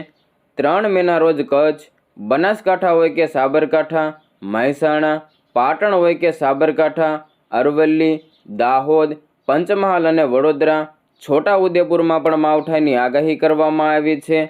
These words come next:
હવામાન ખાતાની આગાહી પ્રમાણે વાત કરીએ તો ચાર મેના રોજ કચ્છ હોય કે બનાસકાંઠા, પાટણ, મહેસાણા હોય કે અમરેલી, ભાવનગર, સાબરકાંઠા, અરવલ્લી, મહીસાગર, દાહોદ અને પંચમહાલ,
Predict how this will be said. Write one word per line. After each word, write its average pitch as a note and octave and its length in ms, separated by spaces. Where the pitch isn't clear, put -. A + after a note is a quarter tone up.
હવામાન F3 480
ખાતાની F3+ 440
આગાહી D#3+ 360
પ્રમાણે D#3 440
વાત B2+ 340
કરીએ D#3+ 380
તો C3 100
ચાર D3 400
મેના E3 340
રોજ D3+ 320
કચ્છ G3+ 260
હોય E3+ 240
કે D3+ 160
બનાસકાંઠા, D#3 840
પાટણ, C#3+ 540
મહેસાણા D#3 600
હોય E3+ 220
કે E3 140
અમરેલી, D#3 680
ભાવનગર, D3 640
સાબરકાંઠા, E3+ 800
અરવલ્લી, D#3 640
મહીસાગર, C#3+ 800
દાહોદ D#3+ 520
અને E3+ 220
પંચમહાલ, D3+ 840